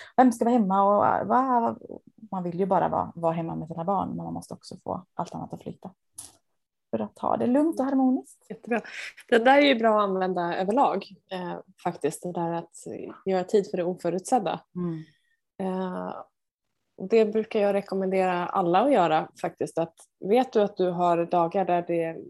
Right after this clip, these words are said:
Speaker 2: mer eller mindre är brandkårsutryckningar eller det händer oväntade saker eller det är egentligen för mycket på schemat mot vad som är rimligt. Så lägg in den tid du behöver. Sen om det är tio minuter eller en timme eller hur mycket som du bara blockar. Jag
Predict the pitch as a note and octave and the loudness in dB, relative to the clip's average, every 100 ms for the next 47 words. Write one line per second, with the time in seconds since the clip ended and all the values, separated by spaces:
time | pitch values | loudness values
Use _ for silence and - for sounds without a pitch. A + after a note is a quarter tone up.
0 | F3 F#3+ G3+ G3 F#3 F3 E3+ E3+ E3 F3 | -6 -2 0 0 0 0 0 0 0 -2
1 | E3+ E3+ E3 - E3+ A3 - G3 - F3 | -4 -8 -8 -10 -8 -6 -4 -6 -4 -6
2 | E3+ A3+ D4 A3 F3+ E3 D#3+ D#3+ E3 E3+ | -2 0 2 0 0 -2 -2 -2 -2 -4
3 | D#3+ E3 F3 E3+ E3+ D#3 - F3 E3+ E3+ | -6 -6 -8 -4 0 0 0 -2 0 0
4 | E3 E3+ F3+ _ _ - F3 E3 D#3+ D3+ | 0 -2 -4 _ _ -6 -4 -4 -8 -2
5 | F#3 F#3+ - C#3+ D#3+ D#3 C#3+ C#3+ - - | 0 0 -2 -2 -2 -2 -2 -8 -14 -14
6 | E3+ E3 - E3 D#3+ - E3 E3 F3 - | -12 -12 -12 -12 -10 -8 -4 -4 -4 -8
7 | _ _ - _ _ _ - A3+ A#3 A#3 | _ _ -20 _ _ _ -2 2 4 4
8 | A#3+ E4 D#4+ B3+ - - G#3 G3+ G3 F#3+ | 6 4 4 0 -8 -8 0 2 4 2
9 | F3 F3 F3+ G#3 F#3+ F3 A#3+ B3 A3 A3 | 2 0 2 4 2 0 -4 2 2 2
10 | C4 A3 G#3+ G#3 B3+ D#4 - D#3+ F3+ E3+ | 2 4 4 4 2 0 0 0 0 -2
11 | F3 - G#3+ G3 A3+ F3 E3+ E3 F#3 E3+ | -4 0 2 2 2 2 2 0 -2 -4
12 | - D3+ - F#3+ F#3+ F3+ F#3 E3 E3+ A#3+ | -4 -4 -2 0 2 2 2 2 0 -2
13 | _ - G2 - _ _ _ _ _ _ | _ 0 0 -4 _ _ _ _ _ _
14 | _ _ _ _ _ - A#3 C4 | _ _ _ _ _ -2 2 2